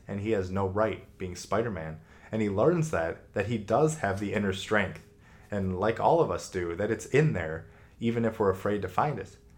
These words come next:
and maybe we don't believe in ourselves. But once we gain that confidence and show ourselves what we're made of, then really anything's possible. And that is your optimistic <laughs> message from Adam Bankhurst. We'll be here till Tuesday. Thank you very much.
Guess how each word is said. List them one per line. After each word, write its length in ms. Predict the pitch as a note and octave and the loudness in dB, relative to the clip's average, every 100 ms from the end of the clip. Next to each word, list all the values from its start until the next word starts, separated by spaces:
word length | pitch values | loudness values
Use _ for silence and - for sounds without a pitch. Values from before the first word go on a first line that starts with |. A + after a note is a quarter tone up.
| - - - | -20 -18 -6
and 160 | G2+ F#2+ | -2 0
maybe 240 | G2+ G2+ | 0 0
we 100 | F#2+ | 0
don't 200 | G2 G2+ | 0 0
believe 340 | G2+ F#2+ C#3 B2+ | 0 0 0 -2
in 80 | |
ourselves. 500 | E2 D#2 E2+ E2 E2 | -4 -6 -6 -6 -8
But 260 | - F#2+ F2+ | -2 -2 0
once 220 | A#2 A#2 | -2 -2
we 80 | A#2 | -2
gain 280 | A2+ A2+ A2+ | 0 0 0
that 160 | F#2+ | -4
confidence 720 | - C#3+ D#3+ G2 F#2 G2+ - - - - - | 0 2 2 0 -2 -4 -8 -18 -20 -20 -8
and 200 | G2 F#2 | -4 -2
show 600 | F#2+ - B2 B2+ G#2+ - - - | 0 4 4 6 4 0 -6 0
ourselves 800 | - - B2 C3 A2 F#2+ F#2 | 0 2 4 4 4 0 -4
what 180 | G2 G2 | -2 0
we're 120 | G2 | 0
made 280 | F#2 A2 B2+ | 2 2 2
of, 300 | E2+ F2 F#2+ - - - | -2 -4 -8 -18 -18 -8
then 180 | G2+ G2 | -4 0
really 320 | C3+ A#2+ F#2 | 2 2 2
anything's 420 | G2 F#2+ F#2+ F#2+ | 0 -2 -4 -8
possible. 540 | - G2+ G#2 F#2+ F#2 - - - | -4 -4 -4 -6 -8 -10 -12 -4
And 140 | G#2 | 2
that 200 | D#3 C3+ | 4 4
is 120 | G2 | 2
your 100 | G2+ | 2
optimistic 640 | F#2+ G2+ G2 G#2 G#2+ G2+ F#2+ | 2 2 -2 -2 -2 -6 0
<laughs> 60 | G#2+ | 0
message 300 | F#2+ C3 A#2+ | 2 2 2
from 180 | A2+ F#2+ | 0 2
Adam 240 | G#2 A2 | 2 4
Bankhurst. 560 | A2+ G2+ G2 G2 G2 - - | 4 2 0 -2 -4 -14 -6
We'll 120 | B2 A#2+ | -2 2
be 140 | A#2 | 4
here 160 | G#2 F#2 | 4 2
till 180 | G#2 | 0
Tuesday. 400 | F#2 G2+ F#2 F2+ | 0 -2 -4 -4
Thank 220 | F#2 F#2 F#2+ | -4 -6 -6
you 60 | |
very 200 | G2+ F#2+ | -4 -2
much. 280 | G2 F#2+ - | -2 -6 -8